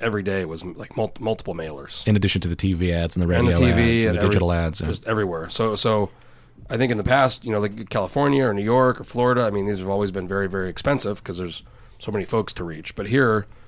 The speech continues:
Speaker 1: it's been traditionally cheaper. Um,
Speaker 2: Fewer voters.
Speaker 1: Fewer voters.
Speaker 2: Yeah.
Speaker 1: So, so easier to, but this last fourteen cycle showed kinda how, how expensive stuff's getting. So
Speaker 2: And
Speaker 1: is
Speaker 2: it was
Speaker 1: that
Speaker 2: a close race. It was a really close race.
Speaker 1: Yeah, I don't even, what's the, I forget the
Speaker 2: Six thousand vote margin.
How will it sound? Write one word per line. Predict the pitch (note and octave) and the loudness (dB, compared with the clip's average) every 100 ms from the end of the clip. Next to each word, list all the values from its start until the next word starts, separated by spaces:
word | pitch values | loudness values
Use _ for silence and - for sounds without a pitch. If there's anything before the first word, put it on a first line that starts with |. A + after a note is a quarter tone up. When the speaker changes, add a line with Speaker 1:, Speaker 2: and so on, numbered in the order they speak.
| - - | -18 -14
Speaker 1:
it's | - | -8
been | - G#2 G2 | -2 -2 -2
traditionally | - G#2 G#2+ G2+ F#2 F2 - - | -4 -4 -2 -2 -2 -6 -14 -10
cheaper. | - A#2+ A#2+ - - - - - - - | -4 -4 -6 -12 -16 -20 -20 -20 -20 -10
Um, | A2 F#2+ F2+ | -8 -6 -4
Speaker 2:
Fewer | F2+ G2 | 2 4
voters. | G2 - - - - | 4 2 -2 -8 -6
Speaker 1:
Fewer | A#2 | 0
voters. | C#3 D3 F2 - | 4 4 0 -2
Speaker 2:
Yeah. | F2+ | 0
Speaker 1:
So, | G#2 G2+ | 0 -4
so | - | -4
easier | G#2+ G2+ G#2 G2 | -4 -2 -2 -4
to, | - - | -8 -10
but | A#2+ | -4
this | A2 G2+ | -4 0
last | A#2 B2 - | 2 2 0
fourteen | A2 G#2 C3+ C3 A2 - | -4 -2 2 2 0 -2
cycle | G#2 F#2+ G2+ F#2 | -4 -2 -4 -6
showed | - G#2+ G2 F#2 | -4 -4 -4 -6
kinda | G2+ F#2 | -8 -6
how, | G2 F2+ - - - - - | -4 -4 -8 -12 -14 -16 -6
how | G#2 | -6
expensive | F#2+ A2 A2 G2 | -4 -4 -4 -6
stuff's | - E2 - | -8 -10 -10
getting. | G2 E2+ E2+ | -10 -10 -4
So | G#2+ | 2
Speaker 2:
And | |
Speaker 1:
is | G2 | 4
Speaker 2:
it | |
was | A#2+ | 6
Speaker 1:
that | A2+ | 6
Speaker 2:
a | |
close | C#3+ C#3 | 6 6
race. | A2 - - - | 4 2 0 -4
It | - | -6
was | - | -2
a | |
really | F#2+ A#2 | 2 4
close | - A2+ - | 4 2 2
race. | - - - - - - - | -2 -4 -8 -14 -20 -20 -8
Speaker 1:
Yeah, | C3 | 2
I | D3 | 4
don't | E3+ | 4
even, | B2 | 4
what's | D#3 - | 0 0
the, | B2 G#2 | -4 -6
I | G#2 | -10
forget | A2 | -4
the | A2+ | 0
Speaker 2:
Six | C3 G2+ | 2 4
thousand | B2+ A#2+ A#2 | 4 6 4
vote | B2 | 4
margin. | A#2+ A#2+ F#2+ | 4 2 0